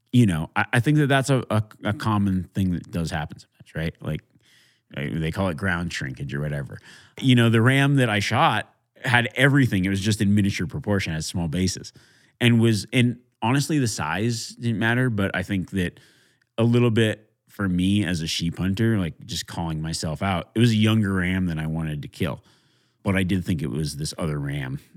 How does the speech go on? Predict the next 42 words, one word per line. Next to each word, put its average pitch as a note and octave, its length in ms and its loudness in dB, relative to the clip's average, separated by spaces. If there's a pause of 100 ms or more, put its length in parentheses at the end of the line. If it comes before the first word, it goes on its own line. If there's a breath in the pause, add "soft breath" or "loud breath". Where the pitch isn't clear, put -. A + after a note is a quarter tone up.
(140)
that D#2+ 100 -6
was D2 140 -6
in C#2 120 -6
there. C#2 300 -8
So, F2 300 0 (500 soft breath)
you A#2+ 140 4
know, G2+ 80 4
like, F2 160 0
when G#2 100 4
you're F#2+ 80 2
watching F#2+ 400 0
the D2+ 80 -2
video, E2+ 540 2 (300)
all C3 200 4
that G#2 340 0 (520)
talking F#2 600 0
that's E2+ 240 -8
in D#2 100 -2
there D2+ 280 -6
is G#2+ 180 2
li-, F#2 80 -2
like, G#2+ 260 -2
that's - 400 0
live F#2 380 0
as F2+ 200 0
it - 60 -10
happens. E2+ 560 -2 (400 soft breath)
So A#2 300 4 (140)
some C#3 220 2
of A#2+ 100 4
this C3 220 2
stuff, F2 440 -2
like, E2+ 220 -2
that F#2 120 -2
I'm A#2 240 4
talking F#2 260 0
about D#2+ 180 -4
now, G2+ 360 2 (800 soft breath)
you F#3 140 2
know, G2 220 2 (100)
there's A2 320 2
no, G#2+ 600 2